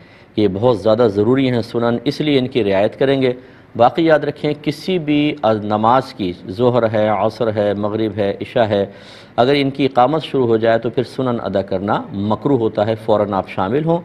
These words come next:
बाद में सुनन को अदा करेंगे। एक ही इन्होंने पूछा है कि क्या, अ, नमाज के लिए इकामत ज़रूरी है और अगर इकामत ना कही जाए तो क्या जमात नहीं हो सकती है?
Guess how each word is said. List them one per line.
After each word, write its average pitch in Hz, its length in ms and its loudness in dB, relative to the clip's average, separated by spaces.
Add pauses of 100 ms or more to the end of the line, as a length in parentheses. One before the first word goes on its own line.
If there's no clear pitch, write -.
(320)
बाद 113 300 2
में 107 120 -4
सुनन 95 360 -4
को 117 160 2 (160)
अदा 85 200 -2
करेंगे। 80 400 -6 (680)
एक 139 140 4
ही 175 60 4
इन्होंने 170 260 2
पूछा 156 320 2
है 151 180 4
कि 151 200 2
क्या, 143 260 6
अ, 123 380 6
नमाज 117 500 4
के 143 140 -2
लिए 135 320 2
इकामत 120 480 0
ज़रूरी 107 440 0
है 139 340 2
और 113 100 4
अगर 117 200 2
इकामत 120 640 0
ना 110 200 -2
कही 123 300 0
जाए 110 260 2
तो 113 100 -6
क्या 113 200 0
जमात 104 440 -4
नहीं 101 160 -2
हो 143 120 0
सकती 139 340 -2
है? 131 140 4